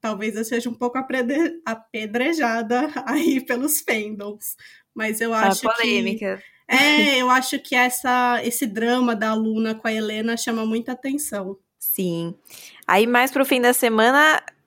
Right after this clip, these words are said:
Speaker 2: assim, a, a Helena vai ficar, tipo, próxima da Luna e tal. O Hugo não vai saber, né, que as duas já sabem que são mãe e filha, e ele vai tentar tirar a Luna do caminho, né, de uma forma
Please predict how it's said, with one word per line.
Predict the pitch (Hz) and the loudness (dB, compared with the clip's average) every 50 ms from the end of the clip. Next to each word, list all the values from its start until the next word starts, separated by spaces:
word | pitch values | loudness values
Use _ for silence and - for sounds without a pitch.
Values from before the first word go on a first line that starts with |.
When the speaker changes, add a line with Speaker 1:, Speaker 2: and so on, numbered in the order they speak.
| _ _ | _ _
Speaker 2:
assim, | - 208 208 - - 202 185 180 | -2 -2 0 0 2 2 4 4
a, | 180 180 175 175 170 180 - - - - | 4 6 6 4 4 2 0 -2 0 2
a | 180 | 4
Helena | 185 185 196 202 196 | 4 6 4 4 4
vai | 180 190 | 2 0
ficar, | 185 - 185 175 | 0 2 0 0
tipo, | 175 - - - 160 180 | 0 -2 -8 -12 -12 -12
próxima | - - - 170 175 175 - - 175 170 | -6 -2 0 2 2 0 0 -4 -4 -2
da | 165 170 170 | 0 0 0
Luna | 170 190 226 254 240 | 0 0 0 0 -2
e | 220 214 | -2 0
tal. | - 214 226 254 247 - - _ | 4 4 4 4 4 0 -6 _
O | - 277 294 285 302 | -2 0 2 2 2
Hugo | 320 302 330 | 2 2 2
não | 339 330 | 4 4
vai | 330 339 330 | 4 4 4
saber, | - 453 453 - 202 180 | 2 0 2 4 4 4
né, | 170 190 208 233 233 | 4 4 2 2 2
que | - 214 | 4 2
as | 196 196 | 2 2
duas | 175 185 202 196 196 | 2 2 4 4 4
já | 202 196 | 4 2
sabem | - - 190 185 180 185 | 2 2 2 2 0 0
que | 185 - | -2 0
são | 190 185 | 0 2
mãe | 185 180 180 | 2 2 0
e | 185 | 0
filha, | - - - 202 214 240 254 294 294 294 - - - - - _ _ _ - | -2 -6 -4 -2 -2 2 2 2 2 2 -2 -10 -20 -20 -20 _ _ _ -2
e | - | 0
ele | 320 330 320 311 | 2 2 2 4
vai | 294 294 311 | 4 4 4
tentar | 302 - 453 277 - - 294 | 4 4 2 2 4 2 2
tirar | 269 - - 302 277 269 269 285 311 311 | 2 2 2 4 6 6 6 6 6 6
a | 302 | 4
Luna | 285 269 269 285 285 269 262 | 4 4 2 2 2 2 2
do | 226 240 - | 0 0 2
caminho, | - 262 226 214 214 214 214 214 196 185 175 165 160 175 | 2 2 2 2 2 2 2 2 2 2 2 2 0 0
né, | 170 190 208 233 | 2 2 2 2
de | 320 - | 0 0
uma | 254 269 277 | -2 -2 -2
forma | 269 - 269 254 254 254 254 254 247 247 247 | 0 2 4 4 4 4 2 2 2 0 0